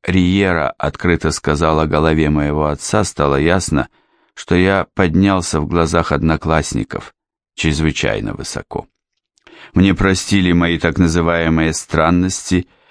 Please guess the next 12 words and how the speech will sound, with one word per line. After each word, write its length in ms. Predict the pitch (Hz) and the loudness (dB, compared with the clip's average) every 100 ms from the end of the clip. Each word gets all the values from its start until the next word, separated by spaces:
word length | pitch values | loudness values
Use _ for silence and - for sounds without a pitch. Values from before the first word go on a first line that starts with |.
| _ | _
и 80 | - | 0
я 180 | 156 156 | 0 0
стал 280 | - 156 | 0 -2
таким 400 | - 127 117 151 | 0 -2 0 0
же, 140 | 123 123 | 2 0
как 240 | - 110 | 0 -2
все. 400 | - - 65 53 - _ _ _ _ _ _ | -2 -4 -2 -4 -8 _ _ _ _ _ _
Когда 320 | - 90 98 | 0 2 2
учителя 460 | 95 95 87 90 95 | 2 0 0 2 2
задавали 500 | 87 82 85 87 82 | 0 2 2 2 0
вопрос 420 | 82 - 78 76 | -2 -2 -2 -2
классу, 580 | - 98 101 - - - | -2 0 0 -2 -4 -4